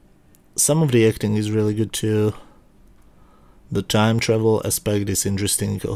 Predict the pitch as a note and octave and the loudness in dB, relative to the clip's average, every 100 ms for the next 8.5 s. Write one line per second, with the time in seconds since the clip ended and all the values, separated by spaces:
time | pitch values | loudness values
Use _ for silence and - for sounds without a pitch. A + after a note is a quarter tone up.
0 | - - G2+ G2 F#2 - - _ _ - | -8 -4 -2 -2 -2 -8 -18 _ _ -20
1 | - - - _ _ _ - G#2 G2+ - | -20 -20 -20 _ _ _ -6 -2 -2 2
2 | A#2 A#2 A2+ - G#2 G2+ G#2 G#2+ - G#2 | 4 4 4 2 2 2 2 0 -2 -2
3 | - - G2+ - G2+ G2 G2+ G2 - G#2 | -4 -2 -2 -2 -2 -2 -2 -4 -4 -2
4 | G2 - G#2 G2 G2+ F#2 F2+ G#2+ F#2 G2 | -2 -4 -4 -4 -4 -6 -6 -8 -6 -6
5 | - - G#2+ A#2+ C#3 - - - - - | -6 -4 0 0 -2 -6 -20 -20 -20 -20
6 | - - - - - - - - - - | -20 -20 -20 -20 -20 -20 -20 -20 -20 -20
7 | - - - A#2+ C#3 C3 G#2 G2+ G2 G#2 | -18 -2 -2 0 0 2 2 2 0 0
8 | G2 G2 G2 G2+ G2+ | -2 -2 -4 -4 -4